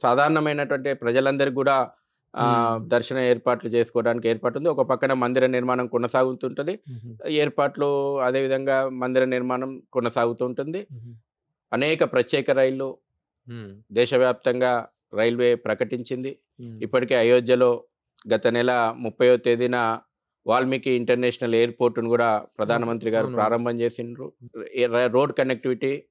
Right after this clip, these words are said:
Speaker 1: రైల్ కనెక్టివిటీ, ఎయిర్ కనెక్టివిటీ, చాలా ఇప్పుడు అద్భుతమైనటువంటి
Speaker 2: మ్మ్.
Speaker 1: వసతులు కూడా, అనేక నిర్మాణాలు, యాత్రి నివాసాలు నిర్మాణం దాలుస్తా ఉన్నాయి.
Speaker 2: మ్మ్.
Speaker 1: ఆలయ ట్రస్ట్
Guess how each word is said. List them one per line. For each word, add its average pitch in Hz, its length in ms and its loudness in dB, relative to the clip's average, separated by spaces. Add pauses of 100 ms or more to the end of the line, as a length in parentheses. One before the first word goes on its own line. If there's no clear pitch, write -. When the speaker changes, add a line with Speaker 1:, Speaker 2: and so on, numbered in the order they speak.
(140)
Speaker 1:
రైల్ 120 260 2
కనెక్టివిటీ, 120 680 -2 (180)
ఎయిర్ 127 240 0
కనెక్టివిటీ, 107 640 -4 (840)
చాలా 131 180 2
ఇప్పుడు 120 420 0 (220)
అద్భుతమైనటువంటి 131 1160 -2 (240)
Speaker 2:
మ్మ్. 113 340 -16
Speaker 1:
వసతులు 147 440 0
కూడా, 120 320 0 (640)
అనేక 135 260 0
నిర్మాణాలు, 131 540 0
యాత్రి 120 380 2
నివాసాలు 120 800 0 (360)
నిర్మాణం 117 440 -2
దాలుస్తా 113 420 -2
ఉన్నాయి. 110 280 -6 (200)
Speaker 2:
మ్మ్. 110 280 -16 (160)
Speaker 1:
ఆలయ 147 320 2
ట్రస్ట్ 127 440 -2